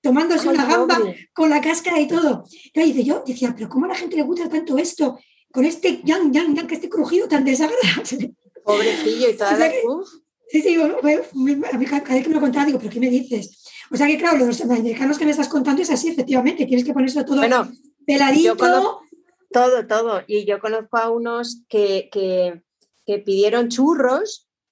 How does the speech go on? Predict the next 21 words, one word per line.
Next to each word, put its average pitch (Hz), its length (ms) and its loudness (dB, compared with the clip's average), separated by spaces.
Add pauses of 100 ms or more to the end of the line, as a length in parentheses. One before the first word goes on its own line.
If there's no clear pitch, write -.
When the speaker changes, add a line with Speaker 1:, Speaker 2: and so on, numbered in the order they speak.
(160)
Speaker 2:
y, 202 720 2
y 185 200 -4
miraban 180 500 2
así 254 380 0
porque 185 480 0
no, 180 240 -4
no 180 120 -8
sabían, 233 680 0 (320)
eh, 185 280 0
y, 196 460 -2
y 190 60 -2
pidieron 190 420 2
ketchup 208 400 -2
y 233 60 0
mostaza 214 720 -2
<laughs> - 1160 -6
para 196 200 2
mo-, 185 200 2
mojar 185 380 -2
los 175 160 -4
churros. 262 580 0